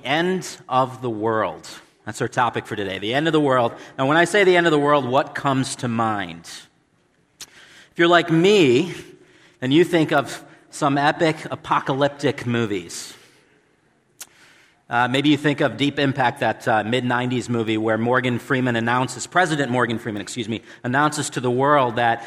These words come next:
these two giant asteroids are gonna come and take out the Earth. Or maybe you think of, uh, a great alien invasion like Independence Day or War of the World. Uh,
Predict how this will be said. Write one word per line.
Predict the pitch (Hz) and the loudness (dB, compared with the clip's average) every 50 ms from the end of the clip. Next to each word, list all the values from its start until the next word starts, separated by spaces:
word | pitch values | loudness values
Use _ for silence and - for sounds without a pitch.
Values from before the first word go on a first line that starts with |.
| - - - - - | -18 -20 -14 -8 -4
these | 131 127 - - | -4 -2 -2 -2
two | - 180 160 | 0 0 0
giant | 123 123 147 139 139 139 131 | 0 2 0 0 2 2 0
asteroids | 131 135 139 - - - 135 123 120 123 | 0 0 0 -2 -2 -2 0 0 0 0
are | 123 | -2
gonna | 113 120 113 | -2 -2 -2
come | 107 - - 139 127 127 120 110 | -4 -4 -4 -2 -2 -2 -2 -4
and | 107 - | -4 -4
take | - 113 104 - | -4 -4 -2 0
out | 120 104 101 - | 0 0 0 -2
the | 107 104 | -2 -2
Earth. | 107 92 87 - - - - _ _ _ _ _ _ _ _ _ _ _ _ _ _ _ _ _ _ _ _ _ _ _ _ _ _ - | -2 -2 -4 -6 -10 -20 -20 _ _ _ _ _ _ _ _ _ _ _ _ _ _ _ _ _ _ _ _ _ _ _ _ _ _ -4
Or | 127 | 0
maybe | 143 160 175 185 | 2 4 4 4
you | 180 170 | 4 2
think | 165 175 175 160 - | 2 2 0 2 4
of, | 170 156 143 120 143 | 4 4 4 4 4
uh, | 151 143 143 139 - | 4 6 6 6 4
a | 123 135 131 | 2 0 -2
great | 120 120 156 160 165 170 165 - | 0 2 2 2 2 2 0 0
alien | 139 147 170 175 175 175 170 160 156 | 0 2 2 2 4 4 4 4 4
invasion | 147 139 123 127 143 151 156 160 143 - 127 117 110 117 | 2 2 2 2 4 4 4 4 4 2 0 -2 0 -2
like | 120 123 123 120 - 135 | -2 -2 -2 -4 -2 -2
Independence | 135 139 131 - - - 143 123 123 123 120 113 - - | -2 0 0 -2 -4 -4 -4 -2 -2 -2 -2 -4 -6 -6
Day | 107 110 107 104 104 101 | -6 -4 -2 -2 -2 -4
or | 98 98 95 92 | -4 -6 -8 -12
War | 98 98 101 113 113 120 120 120 | -12 -8 -6 -2 0 0 0 0
of | 117 98 101 | -2 -2 -4
the | 107 | -6
World. | 98 95 101 104 104 101 92 87 87 87 - - - _ _ _ _ _ _ _ _ _ _ _ _ _ _ _ _ _ _ _ _ _ _ _ _ _ _ _ _ _ 117 | -6 -6 -6 -6 -6 -6 -8 -8 -12 -16 -20 -20 -20 _ _ _ _ _ _ _ _ _ _ _ _ _ _ _ _ _ _ _ _ _ _ _ _ _ _ _ _ _ -20
Uh, | 110 107 104 110 | -16 -10 -8 -8